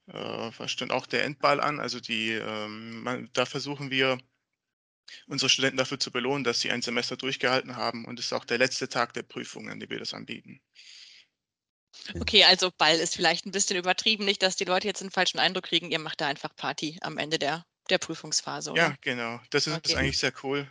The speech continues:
Speaker 1: Wir kriegen das, äh, meistens immer das B W L-Foyer in Balingen, äh, in, in Sigmaringen, Entschuldigung, und bauen das komplett um.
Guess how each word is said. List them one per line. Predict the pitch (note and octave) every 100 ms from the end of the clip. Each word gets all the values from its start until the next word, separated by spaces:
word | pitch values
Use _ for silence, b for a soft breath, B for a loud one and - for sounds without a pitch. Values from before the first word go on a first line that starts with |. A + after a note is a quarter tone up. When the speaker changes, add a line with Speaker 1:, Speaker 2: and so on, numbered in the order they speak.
| _
Speaker 1:
Wir | C#3+ C3+
kriegen | - D3 C3+
das, | C3 -
äh, | B2 A#2+ A#2+ A#2+ -
meistens | C#3 D#3 D#3+
immer | - C3+
das | -
B | C3
W | B2+
L-Foyer | C3+ D3+ B2 A#2+
in | A#2 A#2
Balingen, | A#2+ B2+ C#3 - - b -
äh, | B2+
in, | B2+
in |
Sigmaringen, | B2 E3 C3 B2 C#3
Entschuldigung, | C3 C3+ C3 - - B B B B
und | - B2+ C3 -
bauen | C#3 C3+ C#3
das | C#3 -
komplett | - - B2+ C3 C3
um. | F#3